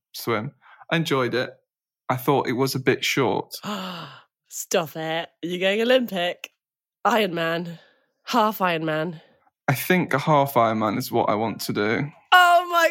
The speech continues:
Speaker 2: God, this is huge. Oh.
Speaker 1: <laughs>
Speaker 2: Phenomenal.
Speaker 1: Especially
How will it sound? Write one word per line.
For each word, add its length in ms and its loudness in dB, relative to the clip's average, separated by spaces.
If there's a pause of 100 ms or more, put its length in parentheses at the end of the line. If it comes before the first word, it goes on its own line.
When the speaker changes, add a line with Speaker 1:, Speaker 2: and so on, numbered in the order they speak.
Speaker 2:
God, 200 2
this 260 2
is 300 -2
huge. 800 2 (140)
Oh. 400 0 (340)
Speaker 1:
<laughs> 60 -10 (1200)
Speaker 2:
Phenomenal. 680 2
Speaker 1:
Especially 600 2